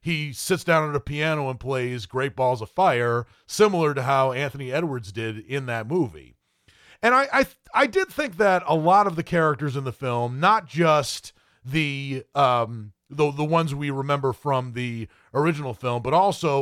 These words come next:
a lot of the F A eighteen F pilots, the cadets who are pulling off this secret mission, I actually thought they were played by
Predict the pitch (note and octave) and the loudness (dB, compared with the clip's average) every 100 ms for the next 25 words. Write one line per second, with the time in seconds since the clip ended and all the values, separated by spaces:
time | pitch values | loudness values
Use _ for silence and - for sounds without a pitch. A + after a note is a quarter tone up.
0 | B2 B2+ D3+ D#3 A#2 C3 C3 B2+ A#2+ - | 0 2 2 2 -2 -6 -6 -6 -10 -14
1 | _ - E3+ E3+ D#3+ D3+ C3+ D#3+ - D3+ | _ -2 -2 2 0 2 0 -2 -2 -6
2 | C3+ D3 C#3+ - _ _ - D#3 C3 A#2+ | 0 2 0 -4 _ _ 0 4 4 2
3 | A#2 A#2+ - - _ _ _ B2+ C#3+ C3 | -2 -4 -8 -10 _ _ _ -6 -4 -6
4 | - C3 D3 C#3+ D#3 C#3 B2 - D#3 C3+ | -10 -2 -2 0 -2 -2 -2 -2 -6 -4
5 | C3 C3 B2+ B2+ B2 G#2+ - _ _ - | 0 0 0 -4 -6 -6 -14 _ _ -10
6 | - E3+ C#3+ A#2 D3+ F#3 - F#2+ G2+ - | -6 -4 -6 -4 -4 -4 -6 -14 -16 -18
7 | _ _ _ A3+ F#4 F#4+ - B3+ - G#3 | _ _ _ 2 2 -2 -2 -4 2 4
8 | F#3 F3+ D#3 - F#3 F3+ E3 C#3+ C#3 C3 | 4 2 0 -2 0 0 0 -2 -6 -8
9 | F2+ D3 D3+ D3 D3+ D3 | 0 2 4 4 2 0